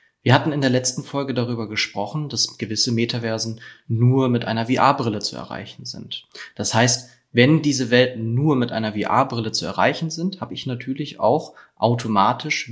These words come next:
weniger Leute, die diese Welt überhaupt nutzen können. Ein weiteres großes Feature dieser Welt ist, dass man sowohl mit einem Smartphone-Gerät angeln gehen kann,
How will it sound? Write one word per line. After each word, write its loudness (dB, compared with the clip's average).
weniger 6
Leute, 2
die -6
diese -2
Welt 4
überhaupt -4
nutzen -2
können. -16
Ein 0
weiteres 4
großes 0
Feature -4
dieser 0
Welt 2
ist, -2
dass 2
man 4
sowohl 2
mit -2
einem -4
Smartphone-Gerät 0
angeln -6
gehen -4
kann, -6